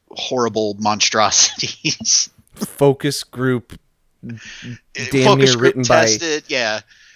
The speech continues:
Speaker 1: Like, the
Speaker 2: written by A I,
Speaker 1: less,
Speaker 2: like
Speaker 1: less corporate schlock and more, and more, uh, focused on, I think, actual art and storytelling.
Speaker 2: I think, yeah, I think that's, that's something too, right? Is,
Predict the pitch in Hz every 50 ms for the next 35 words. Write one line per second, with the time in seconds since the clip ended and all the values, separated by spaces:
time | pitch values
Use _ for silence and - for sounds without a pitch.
0 | - - 120 113 139 127 - 160 151 156 - - 147 131 131 127 127 - 123 131
1 | 131 127 123 120 110 98 90 87 90 107 127 143 151 156 139 123 123 117 117 117
2 | 147 156 156 - - 123 - 170 156 - 160 147 139 - - - - - 143 135
3 | 131 135 127 - - 131 117 120 120 120 120 120 117 - _ - 110 113 113 117
4 | 120 120 123 120 120 120 117 117 113 98 - - - 104 101 101 - - - -
5 | 123 113 - 120 - - 107 101 98 95 - 98 - 110 98 - - 101 98 -
6 | - - 107 92 - - 101 101 98 - - - - - 101 85 80 80 85 -
7 | 95 87 80 76 104 107 - _ _ _ _ _ _ _ _ _ _ _ _ _
8 | - - - 226 269 220 151 - _ _ _ _ _ _ _ _ _ - 101 160
9 | 156 175 190 156 135 147 - 233 214 208 _ _ - 147 147 139 - - - -
10 | 139 139 143 - - 143 127 117 120 104 101 - - - 143 131 104 98 95 104
11 | 101 104 120 92 - - 107 104 98 95 95 - -